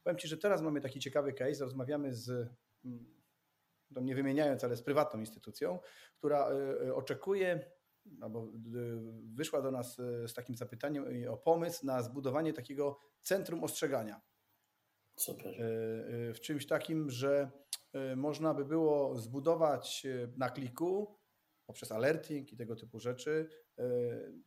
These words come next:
Speaker 1: taką stałą analizę, sądowanie, e, i oczywiście predykcje. Ja do końca, e,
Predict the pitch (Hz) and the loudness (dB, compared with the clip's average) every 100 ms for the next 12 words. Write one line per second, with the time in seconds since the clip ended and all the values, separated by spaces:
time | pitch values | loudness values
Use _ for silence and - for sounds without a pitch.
0 | _ _ - 131 143 139 - - 165 185 | _ _ -2 0 0 -2 0 4 8 8
1 | 160 139 127 120 123 _ _ _ _ - | 8 6 2 -2 -10 _ _ _ _ -12
2 | - - 135 139 139 120 123 139 - 143 | -8 0 2 4 2 2 2 2 2 2
3 | 143 135 131 117 120 139 156 156 - _ | 4 6 6 6 2 0 0 -6 -16 _
4 | - 127 127 131 131 - 190 196 151 - | -2 0 2 2 0 -4 -4 0 0 0
5 | 160 165 - 165 160 156 143 120 110 - | -2 -2 0 2 4 6 4 0 -6 -8
6 | - 165 165 190 208 202 170 156 | 0 2 4 2 0 6 6 6